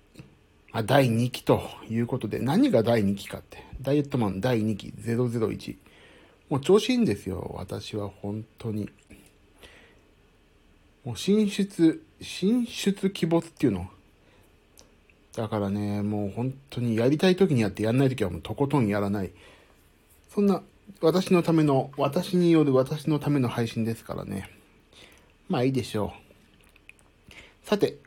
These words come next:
えー、ダイエットマン第二期始めようと思ったわけは、えーと、二月、去年、じゃないわ。今年の二月から七月まで。二、三、四、五、六、七。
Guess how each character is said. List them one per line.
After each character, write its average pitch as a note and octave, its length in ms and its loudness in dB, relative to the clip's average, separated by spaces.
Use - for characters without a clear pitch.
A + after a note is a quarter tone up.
え D3+ 340 0
ー、 D3 60 -2
ダ F3 100 6
イ F3 60 6
エ - 20 6
ッ E3+ 60 -2
ト E3+ 100 0
マ C#3 140 4
ン A#2 120 2
第 C#3 300 4
二 B2+ 240 0
期 A#2+ 340 -2
始 C3 420 -4
め D3+ 140 4
よ E3 140 6
う D3 60 2
と C3+ 80 0
思 B2+ 160 0
っ - 20 -4
た B2 200 0
わ A#2+ 160 2
け G#2+ 240 -2
は、 A2+ 280 4
え D#3+ 200 8
ー D#3+ 100 2
と、 D#3 220 6
二 F3 320 4
月、 A3+ 680 0
去 F#3 200 -2
年、 D#3 260 0
じ A#2+ 80 -2
ゃ A2+ 60 0
な C3 140 2
い A#2+ 60 4
わ。 G2+ 180 -2
今 C#3 200 -2
年 G#3+ 300 2
の G#3+ 100 6
二 D3+ 180 4
月 G3 300 0
か B2+ 160 4
ら A2 180 4
七 E3+ 260 8
月 C3+ 240 6
ま A#2 140 0
で。 A2 160 -2
二、 E3+ 140 6
三、 D#3+ 200 6
四、 C#3+ 180 4
五、 C#3 240 8
六、 C#3 200 2
七。 B2+ 300 0